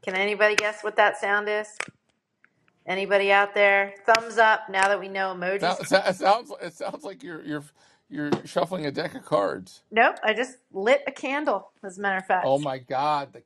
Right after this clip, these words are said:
Speaker 2: candle.
Speaker 1: It's, it's a
Speaker 2: Like a candle in the wind.
Speaker 1: pumpkin waffles, my favorite candle
Speaker 2: Oh my
Speaker 1: company.
Speaker 2: God.
Speaker 1: Milk
Speaker 2: She, she
Speaker 1: Home
Speaker 2: is
Speaker 1: Candles.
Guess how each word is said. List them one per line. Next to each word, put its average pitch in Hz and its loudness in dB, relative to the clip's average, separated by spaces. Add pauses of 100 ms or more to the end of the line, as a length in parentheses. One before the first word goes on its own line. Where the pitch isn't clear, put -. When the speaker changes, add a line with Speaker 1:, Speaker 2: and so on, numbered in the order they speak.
(200)
Speaker 2:
candle. 151 -2 (240)
Speaker 1:
It's, 190 -6 (120)
it's 165 2
a 139 2
Speaker 2:
Like 147 -2
a 165 -6 (200)
candle 180 -10
in 180 -6
the 202 -4
wind. 117 -10
Speaker 1:
pumpkin 254 2
waffles, 220 4 (100)
my 196 2
favorite 220 0
candle 247 -6
Speaker 2:
Oh 147 2
my 156 2
Speaker 1:
company. - -10
Speaker 2:
God. 151 0 (600)
Speaker 1:
Milk 285 0
Speaker 2:
She, - -20 (300)
she - 2
Speaker 1:
Home 262 2
Speaker 2:
is - -2 (340)
Speaker 1:
Candles. 214 0